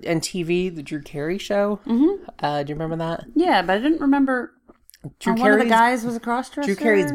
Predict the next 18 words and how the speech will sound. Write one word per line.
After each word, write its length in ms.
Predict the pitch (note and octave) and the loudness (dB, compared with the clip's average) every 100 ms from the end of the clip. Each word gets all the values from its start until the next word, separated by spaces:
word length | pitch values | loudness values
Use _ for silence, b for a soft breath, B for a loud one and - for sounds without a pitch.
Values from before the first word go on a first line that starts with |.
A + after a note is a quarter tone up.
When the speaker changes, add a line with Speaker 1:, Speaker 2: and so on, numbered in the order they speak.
| C#4 | -2
Speaker 1:
brother 320 | D#3 D#3 D#3 | 0 2 0
was 140 | C3 | -2
a 60 | C3 | -4
cross-dresser. 600 | - D3+ C#3 - - - | -6 -8 -8 -10 -8 0
Speaker 2:
Oh, 240 | A3 A3+ B3 | 2 2 0
okay. 180 | - - | -4 -6
Speaker 1:
Slash 480 | - A#3 D4+ - | -2 0 0 -2
potentially 440 | - C#4 C#4+ C#4 B3 | -6 -2 -2 -2 -4
trans, 420 | - A3+ E3 C#3 | -4 -2 0 -2
'cause 220 | - D#3 | -6 -8
you 80 | D#3 | -8
only 240 | F3+ G3 G3+ | -8 -10 -12
ever 160 | G3+ | -14
saw 240 | F3+ F3+ F3 | -14 -12 -10
him, 300 | D#3+ D3+ C#3 _ _ _ _ _ - | -10 -12 -14 _ _ _ _ _ -10
uh, 40 | D3 C#3+ C3+ - | -6 -4 -6 -8
uh, 240 | - C3 B2+ | -6 -6 -6
in, 460 | - D3 C#3 C3 C3+ | -10 -8 -6 -6 -8